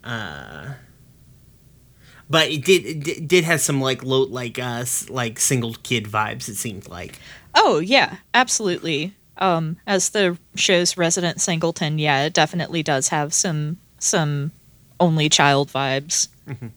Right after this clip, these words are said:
Speaker 2: But, like, at the very least, I'm myself cannot relate in that sort of experience.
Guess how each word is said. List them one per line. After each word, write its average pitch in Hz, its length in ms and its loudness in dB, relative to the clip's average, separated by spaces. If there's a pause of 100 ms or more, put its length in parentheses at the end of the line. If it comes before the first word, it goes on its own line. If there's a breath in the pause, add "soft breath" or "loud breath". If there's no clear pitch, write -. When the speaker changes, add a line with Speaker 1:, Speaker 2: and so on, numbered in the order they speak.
(120)
Speaker 2:
But, 156 640 2 (440)
like, 156 420 2 (460 soft breath)
at 214 120 4
the 208 80 4
very 208 220 6
least, 190 380 0
I'm 170 460 0
myself 151 640 0
cannot 156 480 2
relate 156 600 0 (720)
in 165 200 4
that 147 300 4
sort 160 280 0
of 147 100 -6
experience. 151 1000 -4